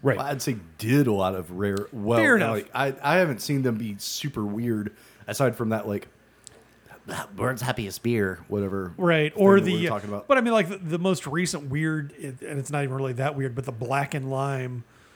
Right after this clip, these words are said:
Speaker 3: you know, the, the sequential,
Speaker 2: Oh,
Speaker 3: you know,
Speaker 2: yeah.
Speaker 3: the salty,
Speaker 1: Yeah.
Speaker 3: moldy mu-, lime beer or whatever it was.
Speaker 1: Yeah, right.
Speaker 3: It's kinda gross. But I mean, you know, like, like, remember the day when it was, like, uh, the, the Mi-, Midas Touch or whatever? It
Speaker 1: Yep.
Speaker 3: was, like,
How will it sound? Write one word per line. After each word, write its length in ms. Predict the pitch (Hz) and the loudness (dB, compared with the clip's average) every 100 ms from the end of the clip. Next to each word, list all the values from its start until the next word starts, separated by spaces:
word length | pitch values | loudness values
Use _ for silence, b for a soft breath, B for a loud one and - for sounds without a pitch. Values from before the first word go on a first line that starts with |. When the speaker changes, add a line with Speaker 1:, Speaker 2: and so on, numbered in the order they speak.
| b b _ | b b _
Speaker 3:
you 120 | 147 | -6
know, 300 | 135 123 120 | -4 -4 -4
the, 160 | 113 123 | -6 -6
the 140 | 123 | -4
sequential, 800 | 139 170 139 160 151 - 135 135 - | -2 -2 -2 -2 0 0 -2 -4 0
Speaker 2:
Oh, 120 | 120 | 0
Speaker 3:
you 60 | 143 | 2
know, 120 | 127 | 0
Speaker 2:
yeah. 160 | 101 90 b b - | -2 -6 b b -8
Speaker 3:
the 80 | |
salty, 680 | 143 185 165 170 156 143 120 - _ _ _ _ - 185 | -2 0 0 0 0 -2 -4 -12 _ _ _ _ -12 -4
Speaker 1:
Yeah. 280 | 123 110 | -2 -2
Speaker 3:
moldy 440 | 175 170 175 160 156 | 0 4 4 4 0
mu-, 280 | 139 151 180 | -2 -4 -2
lime 320 | 156 156 156 | 0 0 0
beer 160 | 151 | 0
or 40 | 147 | 0
whatever 340 | 165 - - | 0 2 0
it 80 | - | 0
was. 100 | - | 2
Speaker 1:
Yeah, 120 | 170 127 127 | 4 4 2
right. 300 | 135 117 - B - | 4 4 0 B -8
Speaker 3:
It's 100 | - | -6
kinda 160 | 156 135 | -4 -6
gross. 220 | 135 - | -8 0
But 180 | 170 226 | 4 6
I 80 | |
mean, 180 | 226 240 | 4 0
you 60 | 247 | 2
know, 40 | 254 | 2
like, 180 | 214 220 | 2 0
like, 160 | 233 | 0
remember 240 | 277 359 349 | 2 2 2
the 100 | 262 | 2
day 140 | 247 | 2
when 120 | 233 | 2
it 40 | 202 | 2
was, 140 | 180 | 2
like, 340 | 214 185 160 - | 4 4 0 0
uh, 380 | 170 160 151 139 | 4 6 4 2
the, 140 | 151 | -2
the 200 | 151 143 | -4 -4
Mi-, 280 | 147 165 180 | 0 0 0
Midas 480 | 147 165 190 202 - | -2 2 2 2 0
Touch 500 | - 190 196 - - | 2 2 2 -2 -6
or 100 | 180 | 0
whatever? 500 | 180 180 190 190 190 | 4 8 8 6 4
It 40 | 175 | 4
Speaker 1:
Yep. 40 | |
Speaker 3:
was, 120 | 165 160 | 4 4
like, 160 | 143 | 2